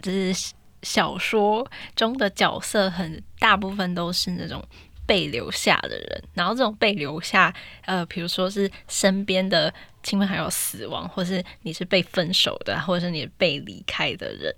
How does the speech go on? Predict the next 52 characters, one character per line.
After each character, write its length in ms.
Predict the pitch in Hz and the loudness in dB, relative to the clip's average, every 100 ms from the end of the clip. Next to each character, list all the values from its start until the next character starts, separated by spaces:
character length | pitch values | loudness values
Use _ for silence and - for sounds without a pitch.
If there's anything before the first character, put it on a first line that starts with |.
| - | -6
然 140 | 190 180 | -4 2
后 180 | 220 - | 2 2
以 120 | 180 | -4
及 240 | - 185 | -2 -4
就 80 | 175 | -2
是 140 | 214 | -2
对 220 | 233 233 180 | 4 4 4
角 240 | - 120 | 0 0
色 300 | - 196 160 | 0 0 0
而 60 | 147 | 0
言， 180 | 73 - - - - - | -4 -6 -10 -16 -20 -4
就 120 | 202 | 2
是 80 | 202 | 2
很 120 | 175 | 2
常 220 | - 165 | -4 -4
出 220 | - 185 | -4 -6
现 180 | 190 185 | -4 -4
那 120 | 175 175 | -4 -4
种 180 | - 190 - - - - - - - | -6 -8 -16 -20 -20 -20 -20 -20 -6
并 200 | 277 196 | -2 -2
不 160 | 175 160 | -4 -4
是 220 | - 190 | -2 -2
避 200 | 180 180 | 0 -2
风 260 | - 147 175 | -2 -6 -2
港 120 | - - | -2 -4
的 120 | - - | -10 -10
家 280 | - 143 147 | 0 2 2
或 200 | 170 165 | 0 -4
是 240 | - 185 | -4 -6
关 360 | - - - 185 | -4 -4 -4 -4
系。 420 | - - - 190 - - - | -6 -6 -8 -14 -16 -18 -2
那 180 | 254 254 - - | 0 0 -12 -6
如 160 | 202 | -4
果 160 | 202 190 | -2 -4
说 400 | - 226 208 214 - - | -2 2 2 2 -6 -4
文 200 | 175 185 | -2 0
静 140 | 220 | 0
的 100 | 208 | 0
作 240 | 202 208 180 | 2 2 0
品 220 | - 165 | -4 -6
是 300 | - 185 180 - - | -2 -2 -2 -6 -12
透 240 | - 196 | 0 0
过 280 | 185 185 180 | 2 2 2
书 260 | - 185 190 | 0 -2 -2
写 300 | - - - | -2 -4 0
伤 340 | - 170 185 | 4 4 4
痕， 280 | - - - | -6 -6 -4
然 100 | 170 | -4
后 80 | 165 | -4
伤 240 | - 180 175 | 0 0 -2
害 220 | - 165 | -4 -2
来 240 | - - | -2 -4